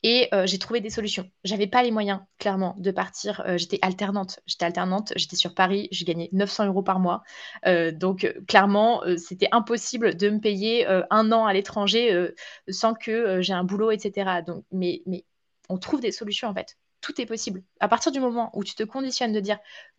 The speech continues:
Tout est possible, je vais me donner les moyens pour aller atteindre tout ça », bah, y a pas de raison que ça fonctionne pas. Peut-être que ça va pas fonctionner du premier coup, mais si tu continues et si tu es, tu restes dans cette, euh, dans cet, euh, état d'esprit de, « Je vais y arriver,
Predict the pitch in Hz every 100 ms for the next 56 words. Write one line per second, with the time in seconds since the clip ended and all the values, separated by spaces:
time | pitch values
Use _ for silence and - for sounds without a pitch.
0 | - 285 285 285 247 247 190 185 208 220
1 | 220 185 196 254 269 254 233 226 220 220
2 | _ _ _ _ - - 294 - - 220
3 | 240 226 240 220 - _ - 208 214 254
4 | _ _ _ _ _ _ _ - 175 190
5 | - 196 208 214 190 190 190 185 170 -
6 | _ 233 233 226 208 208 220 214 214 196
7 | - 202 185 - 226 - - _ - 202
8 | 208 214 226 - 262 269 262 240 240 -
9 | 196 214 - 233 240 240 196 - 214 226
10 | 202 202 202 196 190 185 180 - - -
11 | - 190 208 208 185 175 - _ - 226
12 | 240 233 226 - 254 208 214 208 - _
13 | - 185 220 220 214 220 220 220